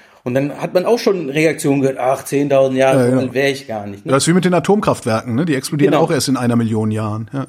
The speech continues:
Speaker 1: Genau, aber man muss ganz klar sagen, ist ja statistisch gesehen, also
Speaker 2: Mhm.
Speaker 1: ich, ich, ich versuche das immer so zu beschreiben, das tausendjährliche zum Beispiel muss man sich vorstellen, ich habe einen Würfel mit tausend Seiten,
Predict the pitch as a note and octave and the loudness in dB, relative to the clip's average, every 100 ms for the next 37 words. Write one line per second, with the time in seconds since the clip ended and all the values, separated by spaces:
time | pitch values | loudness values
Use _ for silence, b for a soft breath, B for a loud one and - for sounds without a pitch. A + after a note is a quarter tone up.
0 | - E3 D#3 A#2 B2 D3 G#3+ G#3+ E3 D#3+ | -4 0 0 -2 -4 0 2 2 0 -2
1 | D#3+ C3 E3+ - G3 F3 B2+ C#3 F#3+ A3 | -2 -2 -2 -2 0 2 2 0 0 -2
2 | D#3 D#3+ F3+ F3 F3+ - A#3+ - F#3 - | -4 0 0 2 -2 0 -4 -6 -8 -4
3 | C#3 C#3+ C3 C3 C3+ C#3 C#3+ D#3 - C#3+ | 0 0 2 2 0 -4 -6 -8 -6 -8
4 | - C3+ - C#3+ E3+ F3 D#3+ D#3+ D3 F3+ | -12 -18 -8 -6 -6 -6 -2 -2 0 -2
5 | - F3+ - F3 F#3 F#3 F3+ B B _ | -6 -10 -2 2 2 0 -8 B B _
6 | B2 - D3+ F#3 E3 C#3 D3+ D#3 D3+ D3+ | -14 -2 2 4 4 4 4 2 0 0
7 | C#3 D3 C#3+ D3 D#3 D3+ C#3 C#3 F3+ G3 | 2 2 0 -4 -4 -4 -6 -2 -2 0
8 | F#3 F3+ E3 D#3+ D3 D#3+ F#3 F3 D#3 D#3+ | -2 -2 -2 -4 -2 -2 -2 -2 -4 0
9 | D3+ D#3 D3+ D#3 G3 A3+ A3+ B3+ | 0 0 -2 2 2 0 -4 -8